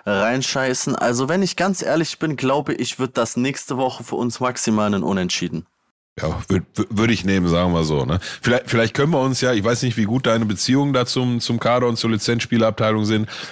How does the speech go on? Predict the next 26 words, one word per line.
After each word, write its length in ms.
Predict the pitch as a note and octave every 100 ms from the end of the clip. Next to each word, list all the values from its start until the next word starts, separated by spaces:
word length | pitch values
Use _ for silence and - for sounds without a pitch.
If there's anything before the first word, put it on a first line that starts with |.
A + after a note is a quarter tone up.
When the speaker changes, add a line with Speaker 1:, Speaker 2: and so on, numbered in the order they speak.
| - -
Speaker 2:
aber 180 | G#2 G#2
vielleicht 320 | A#2 A#2 -
können 160 | C3 C#3
wir 80 |
uns 220 | A#2+ A2+ A2
darauf 280 | G#2+ G#2+
einigen, 580 | D#2+ G#2 B2 A#2+ A2+ A#2
dass, 260 | G#2 G2 -
äh, 280 | E2+ G#2 G2+
ihr 200 | A2 A#2
jetzt 200 | A2+ G#2
irgendwie 260 | A2 G#2+ G2+
Freitag 360 | G#2 G#2+ G#2
mal 100 | G#2
so 80 | G2+
ein 60 | G2+
bisschen 220 | A#2+ G#2+
Piano 380 | - G#2+ D3+ D3+
macht, 300 | C3+ C3 -
ne? 160 | B2+
Und 160 | B2 G#2+
so 80 | G2+
ein 80 | F#2
Pünktchen 380 | A#2+ B2 A2+
ist 120 | A2 G#2
okay. 380 | F2 B2+ D3+